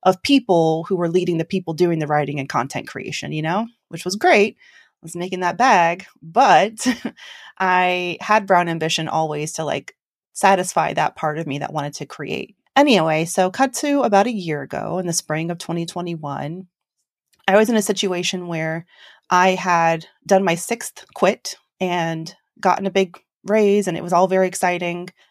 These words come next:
And I thought, you know, this is gonna be the opportunity for me for the next couple of years. I knew I wanted to be,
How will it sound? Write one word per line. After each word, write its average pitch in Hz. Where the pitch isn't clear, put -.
And 175
I 180
thought, 175
you 190
know, 180
this 185
is 190
gonna 180
be 170
the 165
opportunity 170
for 170
me 160
for 156
the 170
next 160
couple 165
of 156
years. 165
I 208
knew 233
I 285
wanted 226
to 196
be, 175